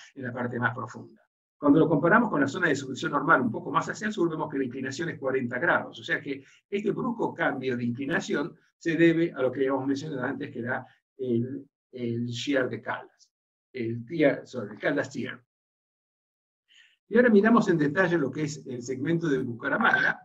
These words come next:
que tiene una gran cantidad, de, decimos, de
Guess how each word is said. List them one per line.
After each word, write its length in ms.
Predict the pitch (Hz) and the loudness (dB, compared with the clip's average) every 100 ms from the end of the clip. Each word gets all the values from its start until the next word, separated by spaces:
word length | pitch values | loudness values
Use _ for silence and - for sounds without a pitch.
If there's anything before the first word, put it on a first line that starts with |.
| - _ - | -20 _ -6
que 140 | 117 | -4
tiene 360 | 123 143 139 135 | -2 0 0 -2
una 160 | 120 | -4
gran 300 | 120 185 214 | -2 0 0
cantidad, 560 | 165 123 135 135 151 151 | -2 -4 -4 4 4 4
de, 80 | 139 - | -4 -10
decimos, 480 | 120 156 143 123 | -10 -4 -2 -2
de 260 | 117 117 | -4 -6